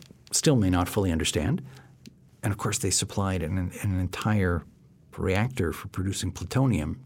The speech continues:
to the Syrians. That has to be the most egregious act so far. More recently, they were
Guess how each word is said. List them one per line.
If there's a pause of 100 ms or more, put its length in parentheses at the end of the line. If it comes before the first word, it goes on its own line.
(140)
to
the
Syrians. (800)
That (140)
has
to
be
the
most
egregious
act
so
far. (580)
More
recently,
they
were